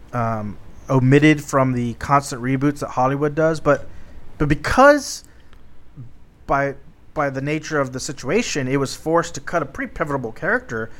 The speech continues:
I, I wouldn't mind seeing another version that was a little truer to the comic, you know?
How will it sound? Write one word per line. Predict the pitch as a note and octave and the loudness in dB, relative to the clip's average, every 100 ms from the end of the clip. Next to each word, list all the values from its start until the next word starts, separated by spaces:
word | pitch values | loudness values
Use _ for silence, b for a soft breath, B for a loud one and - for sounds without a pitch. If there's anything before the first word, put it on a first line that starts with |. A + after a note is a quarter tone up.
| B B B | B B B
I, | A3 C#4 B3+ - | 0 0 -2 0
I | G3+ | 2
wouldn't | G#3 G#3+ C#4+ A#3+ | 2 2 0 0
mind | E3 E3 F3+ F#3 E3 | 0 4 4 2 -4
seeing | E3+ D3+ | -4 -2
another | C3+ C#3 C#3 | 0 2 2
version | B2 C3+ C3+ | 2 0 0
that | B2+ | -4
was | A#2+ | -4
a | C3+ | -2
little | E3+ | 0
truer | D#3+ - D3+ C#3+ | -2 -2 0 0
to | C3 | 0
the | A#2+ | -4
comic, | C3 A#2+ G#2+ - | -2 -2 -4 -6
you | |
know? | C3+ D3+ D#3+ | -4 -4 -4